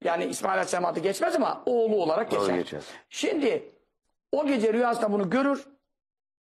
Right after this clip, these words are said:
Speaker 1: Hangi gecedir bu biliyor musunuz? Zülhicce'yi yediyi sekize bağlayan
Speaker 2: Yani dün
Speaker 1: gece.
Speaker 2: ge-
Speaker 1: Dünkü gecedir.
Speaker 2: Yani rüyasında oğlunu kurban ettiği gördüğü
Speaker 1: Gör-,
Speaker 2: gece
Speaker 1: gece terbiye.
Speaker 2: geçti, dündü.
Speaker 1: Ge-, dün geceydi.
Speaker 2: Evet.
Speaker 1: Buna niye terbiye denmiştir? Terbiye,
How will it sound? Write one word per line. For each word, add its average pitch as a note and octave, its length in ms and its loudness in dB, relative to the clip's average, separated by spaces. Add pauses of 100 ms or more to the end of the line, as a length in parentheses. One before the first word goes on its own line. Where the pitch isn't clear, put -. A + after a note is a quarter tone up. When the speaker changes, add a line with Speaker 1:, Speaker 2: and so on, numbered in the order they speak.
(300)
Speaker 1:
Hangi C#4 340 -2
gecedir F3+ 400 0
bu E3+ 120 -4
biliyor E3 140 2
musunuz? A3+ 340 -2 (260)
Zülhicce'yi C4 520 0
yediyi A#3 280 2
sekize G#3+ 420 0
bağlayan C3+ 200 2
Speaker 2:
Yani D3+ 160 0
dün E3 100 2
Speaker 1:
gece. F3 160 0
Speaker 2:
ge- - 60 -4
Speaker 1:
Dünkü B3+ 300 2
gecedir. D3+ 560 -2 (420)
Speaker 2:
Yani F#3 300 2
rüyasında G3 840 2
oğlunu G#3+ 400 2
kurban G#3 380 2
ettiği G3 440 0
gördüğü G3+ 540 2
Speaker 1:
Gör-, G#3 140 4
Speaker 2:
gece A3+ 340 2
Speaker 1:
gece A3 300 0
terbiye. C4 320 2
Speaker 2:
geçti, A3 320 2
dündü. F#3+ 260 2
Speaker 1:
Ge-, A#3 280 0
dün C4 180 2
geceydi. D3+ 460 0
Speaker 2:
Evet. A#2 240 2
Speaker 1:
Buna C#4 180 2
niye D4+ 180 2
terbiye G3+ 400 0
denmiştir? F3 460 0 (300)
Terbiye, A3+ 440 0